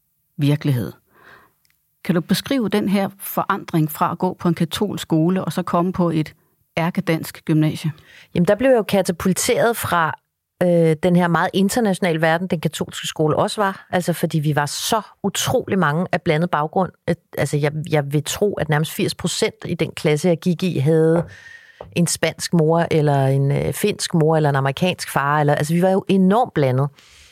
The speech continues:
Speaker 2: Øh, og derfor var jeg ligesom vant til alle de der kulturer, og at, at dansk kunne lyde på halvtreds måder. Og,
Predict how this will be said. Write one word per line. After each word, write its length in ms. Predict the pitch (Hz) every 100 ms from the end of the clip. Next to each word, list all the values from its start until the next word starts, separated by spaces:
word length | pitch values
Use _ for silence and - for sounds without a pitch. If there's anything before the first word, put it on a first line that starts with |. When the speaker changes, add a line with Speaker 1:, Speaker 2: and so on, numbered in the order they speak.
| - _ _ _ 160
Speaker 2:
Øh, 180 | 151 147
og 80 | 151
derfor 240 | 185 208
var 80 | 175
jeg 120 | 151
ligesom 240 | 165 196 151
vant 260 | 160 220 -
til 180 | - 165
alle 140 | 147 156
de 80 | 160
der 140 | -
kulturer, 800 | - 160 - 202 190 185 170 160
og 360 | - 143 - 147
at, 80 | - -
at 180 | 143 -
dansk 320 | - - -
kunne 180 | - 180
lyde 140 | 175
på 100 | 180
halvtreds 520 | 165 151 - 170 175 185
måder. 400 | 156 151 170 165 160
Og, 300 | - 143